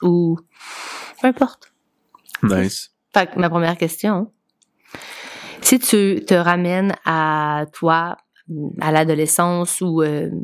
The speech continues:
Speaker 1: dans le début de la vingtaine, dans ces moments-là où on commence à faire nos premiers pas dans le monde adulte, on va le dire, ou quand on fait nos derniers pas dans le monde de l'enfance, bon, on peut voir ça des deux manières. Est-ce que t'es satisfait de où est-ce que t'es rendu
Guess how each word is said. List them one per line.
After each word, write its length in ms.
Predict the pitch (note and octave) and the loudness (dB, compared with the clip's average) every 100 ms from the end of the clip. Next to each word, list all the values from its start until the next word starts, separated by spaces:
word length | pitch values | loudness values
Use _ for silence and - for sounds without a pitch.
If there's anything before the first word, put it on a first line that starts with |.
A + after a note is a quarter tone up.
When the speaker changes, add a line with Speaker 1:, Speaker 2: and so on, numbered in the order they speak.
| - _ - | -12 _ -4
Speaker 1:
dans 140 | E3 | 0
le 120 | D#3 | 2
début 360 | D#3 E3 D3+ E3 | 2 0 -2 0
de 120 | D#3+ | 0
la 160 | D#3 D3+ | 0 0
vingtaine, 600 | D#3 D#3 - D3+ D3+ D3+ | -2 -4 -2 0 0 2
dans 160 | D#3+ | 0
ces 160 | F#3 C4 | 2 2
moments-là 500 | C4 G#3 E3+ D#3+ F3+ | 4 4 0 0 0
où 160 | F#3 D#3+ | 0 -2
on 80 | D#3 | -2
commence 360 | E3 D#3+ F3 | -2 -2 0
à 60 | D#3 | -2
faire 240 | D#3+ E3+ | 0 -2
nos 140 | E3+ D#3 | -2 -4
premiers 360 | - E3+ E3 | -2 0 0
pas 180 | D#3 F3+ | 0 0
dans 180 | E3+ D#3+ | 0 0
le 100 | D3+ | 0
monde 320 | D#3 F#3 G3+ | 0 0 2
adulte, 540 | F3 D#3 D3+ E3 E3 D#3 | 0 -2 0 -2 -2 -6
on 80 | |
va 120 | D3 D#3 | -4 -4
le 80 | |
dire, 280 | D#3+ D#3+ G3+ G#3+ _ - _ _ _ | -2 -2 -2 -8 _ -20 _ _ _
ou 80 | G3 | 2
quand 200 | F3+ F3+ | 4 4
on 60 | F3+ | 2
fait 160 | E3 G#3 | 0 2
nos 160 | F#3 | 2
derniers 300 | E3+ F3 F3+ | 2 2 0
pas 160 | E3 G3 | -2 0
dans 140 | F3+ | 0
le 60 | E3 | -2
monde 220 | E3+ F3 | -2 -2
de 80 | D#3+ | -2
l'enfance, 500 | D3+ D3+ D#3+ - - | -2 -2 -4 -4 -6
bon, 100 | - | -8
on 140 | - D3+ | -6 -6
peut 140 | D3 | -2
voir 220 | D#3+ D#3 | 0 2
ça 100 | - | 2
des 100 | F3 | 0
deux 100 | D#3 | 2
manières. 360 | D3+ D3 D3+ D#3+ - - - - - - - - - - | 0 -2 -6 -8 -12 -14 -14 -14 -14 -14 -16 -16 -16 -2
Est-ce 120 | - | 2
que 40 | C4+ | 4
t'es 140 | D#4+ | 4
satisfait 800 | D4+ G3+ - - - F3+ A3 A3+ _ _ - | 4 0 0 -4 -2 -2 -2 -4 _ _ -2
de 160 | F3 | 2
où 120 | E3+ | 2
est-ce 180 | F3+ F#3 | 0 -2
que 80 | - | -6
t'es 240 | D#3+ E3+ | -2 0
rendu 720 | D#3 D#3 D#3 D#3 D3+ F3 F#3 | 0 0 0 0 -2 0 0